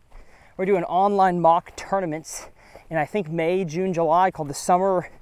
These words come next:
the Summer Smash Series. And you can compete against me. They are free to enter on,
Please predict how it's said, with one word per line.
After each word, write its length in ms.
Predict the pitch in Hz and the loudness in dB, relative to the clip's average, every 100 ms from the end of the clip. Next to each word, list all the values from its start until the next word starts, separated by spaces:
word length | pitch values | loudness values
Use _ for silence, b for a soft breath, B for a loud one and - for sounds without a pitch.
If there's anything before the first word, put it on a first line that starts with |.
| B B B B | B B B B
the 80 | - | -14
Summer 340 | - 190 196 | -6 -2 -2
Smash 500 | - - 151 160 - | -4 -6 -4 -4 -6
Series. 440 | 214 214 285 - - - - B B B B | -8 -6 -6 -8 -18 -20 -20 B B B B
And 240 | 190 196 | -2 -2
you 60 | 214 | -4
can 140 | 233 | -6
compete 260 | 220 202 240 | -6 -4 -4
against 320 | 220 220 - | -2 -2 -2
me. 300 | 190 254 135 | -4 -4 -6
They 80 | 165 | -4
are 80 | 143 | -4
free 360 | - - 208 | -4 -6 -2
to 120 | 233 175 | -2 -2
enter 320 | 190 - 226 | -4 -4 -2
on, 200 | 160 | -2